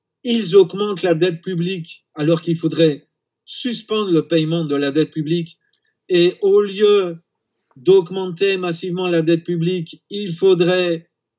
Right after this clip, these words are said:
un impôt pour augmenter le revenu de l'État au détriment de ceux qui ont profité de la situation depuis trente ou quarante ans. Euh, première chose. Et de, deuxièmement, les, vu que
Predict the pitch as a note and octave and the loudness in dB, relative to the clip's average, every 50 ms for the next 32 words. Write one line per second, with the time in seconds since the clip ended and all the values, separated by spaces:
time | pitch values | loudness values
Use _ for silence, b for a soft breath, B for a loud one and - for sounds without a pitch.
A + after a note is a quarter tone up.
0 | _ _ - F#3 F#3+ F#3+ F#3 F3+ F#3 F3+ E3+ E3 F3+ F#3+ F#3+ F#3 F3 E3 - E3 | _ _ -10 -8 -6 -6 -4 -4 -6 -6 -6 -4 -2 0 0 0 0 -2 -4 -4
1 | D#3+ D#3 - - E3+ F3 E3+ E3+ E3+ F3 F3 E3 - F#3+ F3+ E3+ E3 D#3 D#3+ E3+ | -4 -4 -2 -2 -2 -2 -2 -2 -4 -6 -6 -2 2 2 4 4 4 2 2 0
2 | D#3+ D#3 E3+ E3+ E3 D#3 E3 D#3+ D3+ - - E3+ E3+ D#3+ D#3+ - _ _ _ _ | 0 0 0 0 2 2 2 2 0 -2 -4 -4 -4 -4 -6 -10 _ _ _ _
3 | _ _ _ _ _ - G3 F#3+ G3 E3 F#3 F3+ E3+ - - F#3 F3+ F3+ F#3+ F#3+ | _ _ _ _ _ -2 0 0 2 2 2 2 2 0 -6 -8 -6 -4 -4 -4
4 | F#3 E3+ D#3+ D#3 C#3+ - - G3 F#3+ F#3+ E3 E3 - E3+ E3 E3 E3 D#3+ D#3+ D#3 | -2 0 0 0 0 0 2 2 2 2 0 -4 -6 0 2 2 4 4 2 0
5 | D3+ D3+ D3 C#3 C#3+ _ _ _ _ _ _ _ - - F3 E3 E3 - F3+ E3+ | -2 -2 -4 -6 -10 _ _ _ _ _ _ _ -2 2 2 2 2 0 -2 0
6 | E3+ F#3+ F#3 E3+ E3 D#3+ C#3 - E3 D#3+ - D#3+ D3+ D3+ - F3+ E3+ D#3 C#3+ C#3 | 2 4 4 6 4 2 2 0 -2 0 2 0 0 0 -2 -4 -2 0 0 -2
7 | C3+ C#3 D#3 D#3 C#3+ C3+ - - C#3+ D3 C#3 C#3 C#3 C3+ - C3+ B2+ C#3+ D3 C#3 | -2 0 0 -2 -2 -2 -6 -8 -6 -6 -6 -8 -8 -6 -6 -6 -4 -6 -6 -2
8 | - A#3 C4+ D4 E4+ - _ _ _ _ _ _ _ _ _ _ _ _ - D#3 | -2 -2 -2 -2 -4 -10 _ _ _ _ _ _ _ _ _ _ _ _ -4 -2
9 | D3+ D3+ D3+ D3+ D3+ D3 C#3+ C#3+ C#3 C3+ C3 B2 - - - D3+ D3 D3+ D3+ - | -2 0 0 0 0 0 0 0 0 0 -2 -2 -4 -4 -4 -4 -4 -4 -4 -2
10 | - A#3 B3+ C4 C#4 C4 C4 - _ _ _ _ _ _ _ _ _ _ _ _ | 0 2 2 2 0 -6 -10 -16 _ _ _ _ _ _ _ _ _ _ _ _
11 | - F3 D#3+ D3+ C3+ E3 E3 D#3+ D#3+ D#3 D3+ C#3 C3 D#3+ F3 E3+ D3+ D#3+ D#3+ D3+ | 0 2 2 4 4 4 6 6 6 4 2 0 0 2 2 2 2 0 -2 -4
12 | D#3 E3 F#3 G#3+ A#3+ B3+ C4+ C#4 _ _ _ _ _ _ _ _ _ _ _ _ | -4 -4 -4 -4 -6 -8 -10 -16 _ _ _ _ _ _ _ _ _ _ _ _
13 | _ _ _ - D#3 D#3 F3 G3+ G3+ G3 G3 F#3 E3+ D#3 D3 B2+ C#3+ E3+ A#3+ C4+ | _ _ _ -8 -4 0 2 2 2 2 2 -2 -4 -8 -14 -16 -10 -4 -2 -2
14 | C4 A#3 - _ - - G#3 G3+ G3 G3+ G3 G3 F#3 F#3 F3 D#3+ D3 D3 D#3 | -2 -2 -6 _ -4 0 2 2 2 2 0 0 0 0 0 -2 -2 -4 -8